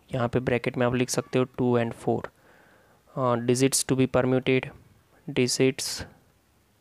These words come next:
to be permuted is equal to one, एक ही जगह भरनी है आपको। तो परम्यूटेशन इसका क्या हो जाएगा,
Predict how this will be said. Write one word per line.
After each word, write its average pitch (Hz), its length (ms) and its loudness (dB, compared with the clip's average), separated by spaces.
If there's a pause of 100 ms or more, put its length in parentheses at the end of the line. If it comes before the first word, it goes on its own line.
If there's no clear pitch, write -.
(1000)
to 131 100 2
be 127 120 2 (100)
permuted 127 580 0 (3750)
is 143 200 -2
equal 120 240 0
to 123 120 2
one, 120 220 2 (100)
एक 127 180 0
ही 127 100 -2
जगह 123 260 2
भरनी 120 360 0
है 113 80 -2
आपको। - 340 -10 (720)
तो 127 80 -6
परम्यूटेशन 123 640 0
इसका 127 280 0
क्या 127 180 0
हो 123 120 2
जाएगा, 127 380 0